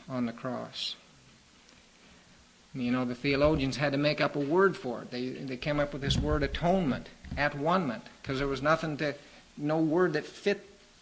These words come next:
what was happening there, where God and man could be brought at one with one another through the death of Christ, an atonement.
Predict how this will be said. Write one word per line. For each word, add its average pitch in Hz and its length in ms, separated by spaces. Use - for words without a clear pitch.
what 175 140
was 190 140
happening 175 460
there, 107 260
where 135 140
God 156 320
and 143 100
man 160 240
could 135 160
be 135 120
brought 135 580
at 151 140
one 175 360
with 127 140
one 175 160
another 123 400
through 156 400
the 127 80
death 131 380
of 120 180
Christ, 120 520
an 127 140
atonement. 135 720